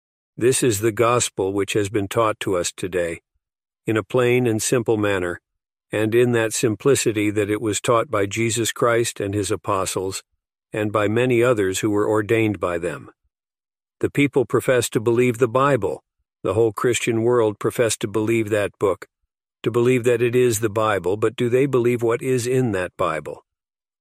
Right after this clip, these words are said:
If they do, they don't practice it. How many of you, my brethren and fellow travelers to eternity, how many times have you said in your day, and in your generation,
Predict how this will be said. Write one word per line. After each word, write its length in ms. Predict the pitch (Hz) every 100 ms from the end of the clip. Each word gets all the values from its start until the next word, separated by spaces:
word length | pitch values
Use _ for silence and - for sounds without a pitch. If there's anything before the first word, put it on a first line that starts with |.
| -
If 160 | -
they 180 | 110 104
do, 420 | 101 123 120 131 -
they 120 | 90
don't 220 | 98 -
practice 500 | - 101 95 - -
it. 180 | 92 - _ _ _ _ _ _ _ _ _ _ _
How 120 | - 131
many 260 | 127 127
of 140 | 120 110
you, 220 | 120 131
my 180 | 127 123
brethren 460 | 117 120 117 123
and 120 | 117
fellow 300 | - 123 123
travelers 560 | 113 127 120 110 107 -
to 160 | - 110
eternity, 580 | 104 113 101 85 95
how 140 | 87 104
many 200 | 117 113
times 360 | 110 107 104
have 100 | 104
you 100 | 104
said 240 | 104 120 117
in 100 | 113
your 120 | 110
day, 420 | 110 104 90 90 _ _ _ _
and 200 | 110 110
in 100 | 120
your 160 | 123 127
generation, 760 | 117 120 120 113 104 - 90